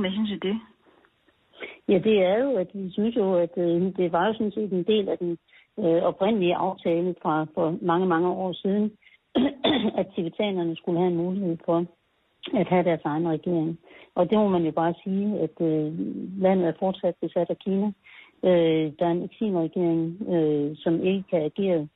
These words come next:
Speaker 2: øh, på normal vis. Og det er en fuldstændig utilfredsstillende situation.
Speaker 1: Tror du, det kunne have at gøre med den her væbnede oprør, som det lavede i nioghalvtreds?
Speaker 2: Jamen, det har det jo, altså, det er jo derfra, det starter.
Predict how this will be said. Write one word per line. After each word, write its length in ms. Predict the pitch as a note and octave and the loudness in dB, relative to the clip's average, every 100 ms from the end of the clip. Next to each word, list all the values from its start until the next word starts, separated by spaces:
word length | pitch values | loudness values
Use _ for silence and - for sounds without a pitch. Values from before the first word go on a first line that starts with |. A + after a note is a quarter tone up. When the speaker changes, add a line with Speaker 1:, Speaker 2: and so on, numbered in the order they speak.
| - | -6
Speaker 2:
øh, 100 | D#3 - | -6 -2
på 80 | E3 | 0
normal 360 | D#3+ F3 E3 | 2 2 0
vis. 200 | F3 F#3+ - _ _ - - | -4 -10 -14 _ _ -20 -2
Og 140 | F3 | 0
det 100 | F#3+ | 2
er 100 | E3+ | 4
en 200 | F3 F3+ - | 4 0 -2
fuldstændig 460 | F3 E3 F3 D#3+ E3 | -8 -4 -4 -2 -4
utilfredsstillende 800 | E3+ - - D#3 - E3 D#3 D#3 | -6 -10 -8 -8 -4 -2 -2 -4
situation. 600 | F3 D#3 D3+ F3+ F3+ D#3 _ _ _ _ _ _ _ _ _ _ - - - - | -4 -4 -2 -4 -4 -8 _ _ _ _ _ _ _ _ _ _ -20 -18 -12 0
Speaker 1:
Tror 120 | B3+ | 2
du, 60 | G#3+ | 2
det 180 | G#3+ | 0
kunne 140 | G#3+ G#3+ | 2 2
have 80 | G#3 | 4
at 20 | |
gøre 220 | G3 G3 B3 | 4 4 4
med 140 | A#3+ | 0
den 220 | A3+ G#3+ | -2 -4
her 160 | G#3+ G#3 | -4 -4
væbnede 400 | G3+ G#3 B3+ - | -4 -2 -2 -2
oprør, 560 | F3+ G#3+ C4 G#3+ F#3+ - | -2 -2 -2 -2 -4 -8
som 220 | - F#3+ F#3+ | -10 -6 -4
det 120 | F3+ | -4
lavede 280 | E3+ F3 F#3 | -2 -2 -2
i 120 | F#3 | -2
nioghalvtreds? 880 | F#3 G3+ G3 F#3+ - - F#3 - - - _ _ _ _ _ _ _ G3 | 0 0 0 -2 -6 -8 -8 -8 -14 -20 _ _ _ _ _ _ _ 4
Speaker 2:
Jamen, 180 | F#3 | 4
det 140 | D3+ G#3 | 4 4
har 140 | G3+ | 4
det 120 | G3 E3 | 2 0
jo, 40 | E3 | 0
altså, 140 | D#3+ D3+ | -2 -2
det 40 | |
er 40 | D#3+ D3+ | -2 0
jo 40 | G3+ | 0
derfra, 260 | G3 F#3+ | 0 -2
det 120 | F3 D#3 | -4 -6
starter. 380 | D3+ E3 G3+ | -2 0 -2